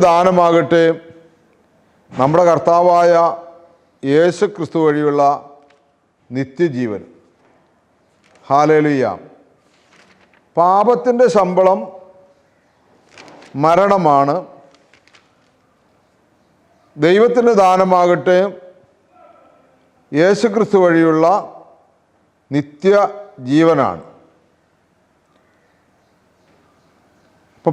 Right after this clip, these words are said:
പാപത്തിൻ്റെ ശമ്പളം മരണമാണെങ്കിൽ നാം പാപം ചെയ്യുമ്പോൾ മരണം നേടുകയാണ്. ക്രിസ്തുവിൻ്റെ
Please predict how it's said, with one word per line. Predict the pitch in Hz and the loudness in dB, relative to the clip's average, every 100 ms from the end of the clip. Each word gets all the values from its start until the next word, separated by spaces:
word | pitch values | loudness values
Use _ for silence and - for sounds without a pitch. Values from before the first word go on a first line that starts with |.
| 156 | 0
പാപത്തിൻ്റെ | 175 190 220 233 240 208 | 0 2 0 0 2 2
ശമ്പളം | 208 196 208 240 - - - - _ _ _ _ _ _ _ _ _ _ _ _ _ _ _ _ _ _ _ _ - | 0 2 0 -2 -6 -16 -20 -20 _ _ _ _ _ _ _ _ _ _ _ _ _ _ _ _ _ _ _ _ -4
മരണമാണെങ്കിൽ | 160 185 226 202 190 185 175 180 185 170 | 0 2 2 2 2 2 0 0 0 0
നാം | 180 165 | 0 0
പാപം | 165 170 196 165 | 0 0 0 0
ചെയ്യുമ്പോൾ | 156 151 147 147 160 - - - 127 | -2 -2 -2 -2 -4 -14 -20 -6 -2
മരണം | 139 160 170 | -2 -2 -2
നേടുകയാണ്. | 143 147 151 135 104 76 - _ _ _ _ _ _ _ _ _ _ _ _ _ _ _ _ _ _ _ _ _ _ _ _ _ _ _ _ _ _ _ _ _ _ _ _ _ _ _ _ - | -2 -2 -2 -4 -4 -12 -20 _ _ _ _ _ _ _ _ _ _ _ _ _ _ _ _ _ _ _ _ _ _ _ _ _ _ _ _ _ _ _ _ _ _ _ _ _ _ _ _ -8
ക്രിസ്തുവിൻ്റെ | 165 - 208 220 220 | -4 0 2 2 2